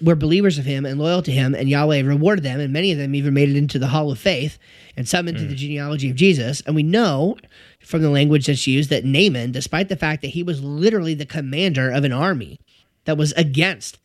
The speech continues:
Speaker 1: the people of God, like, once Naaman got healed and he really saw what was going on and who was the King of Kings and who was the true Lord of Lords, he gave his allegiance to Yahweh. And,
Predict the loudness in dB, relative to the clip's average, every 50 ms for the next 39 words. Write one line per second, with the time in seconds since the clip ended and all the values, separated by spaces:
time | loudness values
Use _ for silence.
0 | _ -16 -12 -10 -10 -10 -8 -10 -10 -8 -6 -4 -2 -2 -4 -6 -8 -12 -16 -20
1 | -20 -20 -20 -20 -20 _ _ _ _ -10 -8 -8 -8 -8 -10 _ _ 0 2 2
2 | 2 2 2 0 -4 -6 -8 -10 -10 _ -4 -2 0 0 0 0 0 0 0 -2
3 | -2 -2 -2 -2 -2 0 -2 -2 -4 -4 -4 -4 -4 -2 -2 -4 -4 -4 -2 0
4 | 0 0 0 0 -4 -6 -8 -12 -16 _ _ _ -10 -8 -8 -8 -8 -6 -6 -4
5 | -2 0 0 0 2 0 0 -2 -4 -4 -4 -4 -4 -2 0 2 2 2 2 2
6 | 0 -2 -2 -4 -2 -2 -2 0 0 -2 -4 -2 -2 -2 -2 -4 -2 0 2 2
7 | 2 0 -2 -4 -4 0 4 4 4 4 2 0 -4 -6 -8 -8 -8 -6 -6 -6
8 | -8 -10 -14 -18 -14 -8 -6 -4 -2 0 0 -2 -2 -2 -2 -2 -4 -4 -4 -4
9 | -6 -6 -6 -8 -10 -12 _ _ -20 -20 -20 _ _ _ -20 -20 -14 -4 0 2
10 | 2 2 2 0 -4 -8 -14 -18 -20 _ _ _ _ _ _ _ _ _ _ _
11 | _ _ -8 -4 -4 -4 -4 -6